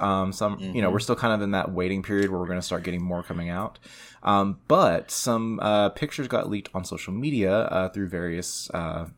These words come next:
Speaker 1: areas. But, uh, some pictures came out leaked, including a remastered Mighty Morphin Blue Ranger Lightning figure, uh,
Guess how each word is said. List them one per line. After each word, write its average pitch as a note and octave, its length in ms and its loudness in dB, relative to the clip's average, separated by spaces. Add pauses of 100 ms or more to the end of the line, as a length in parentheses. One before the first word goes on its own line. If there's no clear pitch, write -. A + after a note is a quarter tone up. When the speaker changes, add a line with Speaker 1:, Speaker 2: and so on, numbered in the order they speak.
(500)
Speaker 1:
areas. F2+ 480 0 (400)
But, A2+ 220 8
uh, G2+ 380 6 (140)
some D3 200 -4
pictures E3 280 -4
came D3+ 220 -2
out C3 280 -4
leaked, D3 240 -2
including B2 400 -2
a A2 160 2
remastered B2 840 -2
Mighty G#2 280 0
Morphin A#2 460 -4 (140)
Blue A2+ 260 0
Ranger A2+ 380 -2
Lightning F2 320 0
figure, F2+ 500 -4 (380)
uh, F2+ 340 2